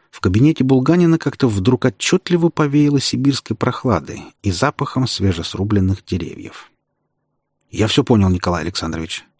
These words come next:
Министр коротко по-военному кивнул. «Разрешите идти?» «Идите, голубчик», председатель правительства кивнул. «Идите и ведите себя благоразумно.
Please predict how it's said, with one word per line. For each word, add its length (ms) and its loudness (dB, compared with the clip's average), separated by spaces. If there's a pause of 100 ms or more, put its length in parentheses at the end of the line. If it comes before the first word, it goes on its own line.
(180)
Министр 500 0
коротко 380 -2
по-военному 560 -2
кивнул. 340 -8 (160)
«Разрешите 540 2
идти?» 260 -2 (1200)
«Идите, 340 2
голубчик», 640 -6 (220)
председатель 520 -6
правительства 540 -10
кивнул. 400 -10 (280)
«Идите 560 0 (120)
и 100 4
ведите 400 2
себя 320 -2
благоразумно. 760 -2